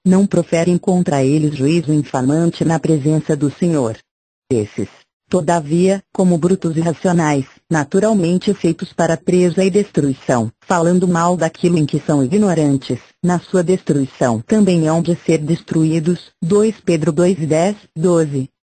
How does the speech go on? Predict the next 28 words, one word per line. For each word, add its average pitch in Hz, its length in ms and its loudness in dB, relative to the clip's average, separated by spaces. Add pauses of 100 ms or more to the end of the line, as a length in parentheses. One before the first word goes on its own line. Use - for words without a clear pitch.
(460)
Ninguém 220 540 4
vos 135 260 -4
engane 160 460 0
com 165 160 0
palavras 143 560 0
vãs, 185 220 0 (360)
porque 156 320 -2
por 135 160 -2
estas 147 380 -2
coisas 165 480 -2
vem 175 260 2
a 156 80 2
ira 165 220 2
de 160 140 -2
Deus 156 260 0
sobre 135 240 -2
os 135 100 -6
filhos 202 440 0
da 151 120 0
desobediência. 156 1160 0
F. 156 360 -2 (600)
cinco, 226 440 2 (220)
seis. 139 300 0 (920)
Ora, 156 400 0
estes, 170 520 0 (220)
da 156 140 -2
mesma 165 400 0
sorte, 165 600 -4